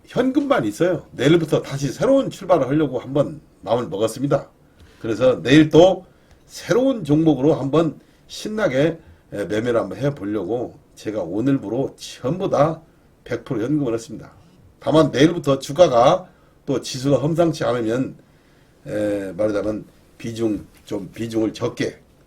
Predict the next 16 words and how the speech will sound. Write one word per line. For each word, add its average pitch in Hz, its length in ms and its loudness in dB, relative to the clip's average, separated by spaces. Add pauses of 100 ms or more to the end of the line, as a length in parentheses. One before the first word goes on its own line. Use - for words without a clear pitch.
(680)
분명하다 165 580 8
싶으면 - 380 0
비중을 131 380 -2
크게 180 260 -2
해서 131 580 2 (420)
수익률을 120 560 -2
한번 104 360 -4 (200)
짭짤하게 120 460 -2
내보려고 92 640 -8
하고 95 260 -12
있습니다. 78 340 -16 (1500)
그렇기 143 280 2
때문에 156 400 6
여러분들이 139 760 2 (520)
이, 156 640 -2
이 98 960 -6